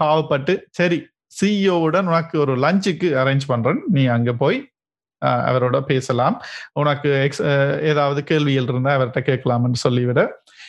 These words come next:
இவர் சரி என்று டொரண்டோவுக்கு சென்று அந்த சி இ ஓவை மீட் பண்ணி அவரிடம் அவர் ஒரு ஐடியாவை பிட்ச் பண்ணார். "நான் ஒரு ஐடியா வச்சிருக்கின்றேன், நீங்கள் இதனை செய்தால் இது வந்து பெரிய ஒரு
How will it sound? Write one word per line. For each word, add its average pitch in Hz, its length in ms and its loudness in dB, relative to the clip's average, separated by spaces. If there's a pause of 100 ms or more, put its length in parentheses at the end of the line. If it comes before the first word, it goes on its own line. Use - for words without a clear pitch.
(160)
இவர் 185 460 -2 (420)
சரி 185 260 0
என்று 196 180 2
டொரண்டோவுக்கு 175 760 0
சென்று 151 580 -2 (360)
அந்த 135 200 0
சி 185 320 0
இ 165 40 0
ஓவை 156 200 2
மீட் 139 280 -2
பண்ணி 123 440 0 (960)
அவரிடம் 190 600 -2 (320)
அவர் 139 180 0
ஒரு 131 360 0
ஐடியாவை 185 460 0
பிட்ச் 156 300 -4
பண்ணார். 117 220 0
"நான் 135 220 0
ஒரு 135 140 0
ஐடியா 180 280 2
வச்சிருக்கின்றேன், 147 720 -2 (240)
நீங்கள் 156 720 0
இதனை 165 300 2
செய்தால் 175 640 0 (180)
இது 147 240 0
வந்து 143 220 0
பெரிய 170 540 0
ஒரு 135 340 -2